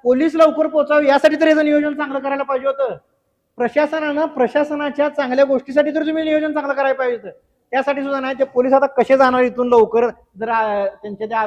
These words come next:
ऑफिसला जर जायचं म्हणलं, मुख्यालयाला जायचं म्हणलं, तर ते कसे जाणार आहेत मला सांगा? म्हणजे काय परिस्थिती आहे? सामान्य नागरिकांनी सोडा,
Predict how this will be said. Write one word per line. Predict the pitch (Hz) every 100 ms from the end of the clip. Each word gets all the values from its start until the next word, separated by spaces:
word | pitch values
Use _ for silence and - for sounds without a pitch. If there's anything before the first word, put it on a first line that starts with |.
| 214
ऑफिसला | 196 196 208 226
जर | 220
जायचं | 214 202 208
म्हणलं, | 190 190
मुख्यालयाला | 202 - 220 220 220
जायचं | 202 190
म्हणलं, | 185 180 - _ _ -
तर | 220
ते |
कसे | 254 247 285
जाणार | 285 277
आहेत | 262
मला | 247
सांगा? | 233 208 165
म्हणजे | - _ _ _ _ 180 220 -
काय | 190 285
परिस्थिती | 285 277 269 247 226
आहे? | 185 147 _ - -
सामान्य | 226 226 262
नागरिकांनी | 277 269 277 294
सोडा, | 277 269 262 214